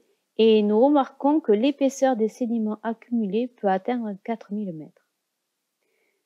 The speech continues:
Ces galets, sable, argile, ont été transportés par la gravité en raison de la présence de faux reliefs, mais également par des cours d'eau, comme le montre le schéma à droite.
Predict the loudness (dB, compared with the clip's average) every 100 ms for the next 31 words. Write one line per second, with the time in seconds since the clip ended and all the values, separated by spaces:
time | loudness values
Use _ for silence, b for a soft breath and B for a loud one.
0 | _ -8 -2 2 4 4 2 -6 _ _
1 | -20 -4 -2 0 -2 -6 -8 _ -6 -6
2 | -4 -6 -6 -8 -14 _ _ _ -2 0
3 | 2 0 -2 -2 0 -2 -4 -6 -6 -2
4 | 0 0 0 -2 -4 -8 -6 -6 -6 _
5 | _ _ -4 0 0 2 2 2 2 -2
6 | 0 -2 -2 -6 -6 -6 -8 -8 -6 -4
7 | -4 -4 -8 -12 _ _ _ _ _ 0
8 | 2 4 2 2 2 0 2 2 0 -2
9 | -8 -6 -8 -10 _ _ _ _ 2 4
10 | 4 2 -2 -6 -4 -4 -4 -6 -6 -8
11 | -12 -20 -20 _